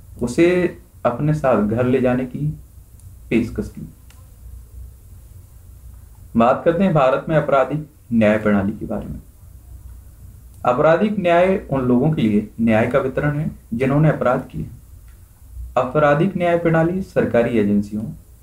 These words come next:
और संस्थानों की एक श्रृंखला है। लक्ष्यों में अपराधियों का पुनर्वास, अन्य अपराधों को रोकना और पीड़ितों के लिए नैतिक समर्थन शामिल है।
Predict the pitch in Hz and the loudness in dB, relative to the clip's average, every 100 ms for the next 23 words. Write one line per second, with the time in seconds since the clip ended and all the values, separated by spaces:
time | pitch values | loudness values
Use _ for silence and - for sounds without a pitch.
0 | - 131 147 131 113 123 123 151 110 101 | -2 0 2 0 -2 -2 0 0 0 -2
1 | - - 104 120 123 135 196 - - - | -2 -2 -2 0 -4 -4 -8 -14 -20 -20
2 | - - - - 113 127 - 180 185 180 | -20 -20 -20 -4 0 0 0 -2 0 0
3 | 160 151 139 143 165 185 110 104 110 110 | 2 2 0 0 -2 -2 -4 -4 0 0
4 | 107 113 143 - - - - - 123 156 | 0 -2 -4 -14 -20 -20 -20 -4 0 2
5 | 165 - 113 107 104 135 - 101 101 104 | 0 -2 -4 0 0 0 -2 0 -2 -2
6 | 117 - - - - - - - 117 110 | -6 -8 -18 -20 -20 -20 -14 -2 -2 0
7 | 123 123 123 160 165 180 175 180 175 151 | 0 2 0 0 0 0 -2 0 0 0
8 | 110 135 135 104 104 101 - 151 - - | 0 -2 -4 0 0 -2 -8 -12 -14 -8
9 | 127 98 101 | -4 -2 -2